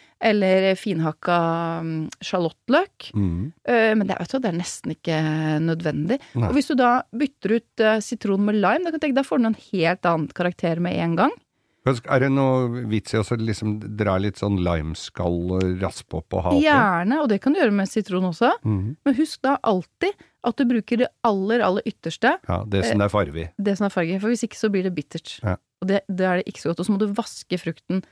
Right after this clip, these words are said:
Speaker 1: veldig
Speaker 2: Godt.
Speaker 1: godt, gjerne i varmt vann hvis ikke er økologisk,
Speaker 2: Ja.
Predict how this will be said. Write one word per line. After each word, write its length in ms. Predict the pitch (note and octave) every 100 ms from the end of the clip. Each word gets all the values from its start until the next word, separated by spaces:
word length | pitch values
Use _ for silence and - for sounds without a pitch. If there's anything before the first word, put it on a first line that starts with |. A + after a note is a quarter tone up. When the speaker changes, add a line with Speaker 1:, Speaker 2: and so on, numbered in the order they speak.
| _ -
Speaker 1:
veldig 260 | F#3+ F3+ E3
Speaker 2:
Godt. 140 | A3+
Speaker 1:
godt, 40 | B3
gjerne 160 | F3+ F3+
i 80 | F3
varmt 380 | E3+ E3 F3+ F3
vann 180 | F3 E3+
hvis 180 | F3 -
ikke 140 | E3+ D3+
er 80 |
økologisk, 560 | - E3+ D3 C#3+ E3+ - - -
Speaker 2:
Ja. 140 | G#2